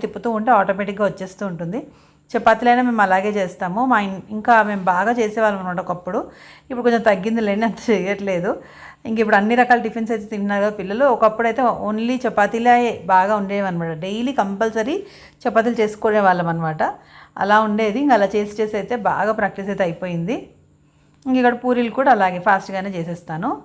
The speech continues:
ఇంకా మా ఇంట్లో అయితే మా పిల్లలు అన్నిటికీ హెల్ప్ చేస్తారండి, అట్లా ఈ పని ఆ పని అని ఏం లేదు. ప్రతి ఒక్క పనిలో కూడా మాకైతే హెల్ప్ అలా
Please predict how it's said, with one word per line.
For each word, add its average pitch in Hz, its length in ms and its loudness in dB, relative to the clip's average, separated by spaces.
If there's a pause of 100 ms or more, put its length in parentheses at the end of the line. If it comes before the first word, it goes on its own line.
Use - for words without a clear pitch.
(720)
ఇంకా 247 180 -4
మా 233 80 -2 (140)
ఇంట్లో 233 200 -8
అయితే 254 220 -6
మా 240 160 0
పిల్లలు 214 240 -6
అన్నిటికీ 220 480 -10
హెల్ప్ 214 240 -8
చేస్తారండి, 185 600 -8
అట్లా 202 200 -10
ఈ - 20 -6 (120)
పని 196 160 -6 (120)
ఆ 190 40 -4 (100)
పని 202 180 -10
అని 185 160 -12
ఏం 185 160 -12
లేదు. 165 260 -8 (120)
ప్రతి 190 260 -8
ఒక్క 196 180 -12
పనిలో 175 300 -8
కూడా 196 220 -6
మాకైతే 175 420 -8
హెల్ప్ 170 260 -10
అలా 170 120 -6